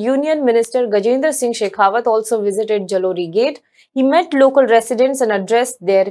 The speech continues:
concerns. Uday Mandir, Nagori Gate, Khanda Falsa, Pratap Nagar, Dev Nagar, Sursagar and Sardarpura are among the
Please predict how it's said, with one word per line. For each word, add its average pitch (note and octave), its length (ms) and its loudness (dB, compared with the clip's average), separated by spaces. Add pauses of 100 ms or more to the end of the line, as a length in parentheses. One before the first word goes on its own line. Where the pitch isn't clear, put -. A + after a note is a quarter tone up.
(120)
concerns. E3+ 540 -6 (500)
Uday D#4 240 6 (140)
Mandir, D4 420 0 (200)
Nagori C4+ 380 4 (120)
Gate, B3+ 260 4 (260)
Khanda D#4 320 2 (120)
Falsa, A#3 500 2 (260)
Pratap C#4 380 2
Nagar, G#3+ 460 4 (200)
Dev C#4+ 240 4 (120)
Nagar, G3 260 2 (320)
Sursagar G#3 880 2
and B3 260 -2
Sardarpura A3+ 720 2 (200)
are A3+ 120 4
among A3 200 -2
the G#3+ 140 0